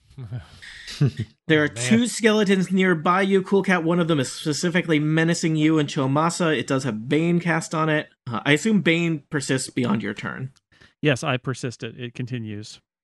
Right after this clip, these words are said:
Speaker 2: It's concentration.
Speaker 3: It's concentration.
Speaker 2: You do, uh, I think when you get hit, you have to potentially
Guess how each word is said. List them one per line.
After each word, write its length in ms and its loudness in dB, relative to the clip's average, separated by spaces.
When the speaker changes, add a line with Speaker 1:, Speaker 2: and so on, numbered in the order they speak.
Speaker 2:
It's 160 -4
concentration. 640 -8
Speaker 3:
It's 120 -10
concentration. 800 -10
Speaker 2:
You 140 2
do, 440 4
uh, 380 2
I 100 -6
think 200 -4
when 100 0
you 100 2
get 200 -4
hit, 300 -2
you 120 -6
have 200 -6
to 360 -8
potentially 580 -6